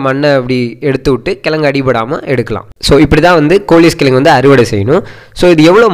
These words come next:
மகசூல் தருது அப்படின்னு பார்த்தீங்கன்னா, ஒரு ஏக்கருக்கு பதினஞ்சுலேருந்து இருபது டன் பச்சை வேர்கள் அல்லது ரெண்டாயிரத்துலேருந்து ரெண்டாயிரத்தி இரநூறு கிலோ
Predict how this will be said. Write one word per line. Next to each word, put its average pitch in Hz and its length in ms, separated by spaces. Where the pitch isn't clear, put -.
மகசூல் 190 460
தருது 127 300
அப்படின்னு 120 340
பார்த்தீங்கன்னா, 107 400
ஒரு 143 100
ஏக்கருக்கு 160 460
பதினஞ்சுலேருந்து 165 580
இருபது 151 320
டன் 160 220
பச்சை 131 340
வேர்கள் 127 340
அல்லது 147 320
ரெண்டாயிரத்துலேருந்து 165 760
ரெண்டாயிரத்தி 156 520
இரநூறு 135 380
கிலோ 165 180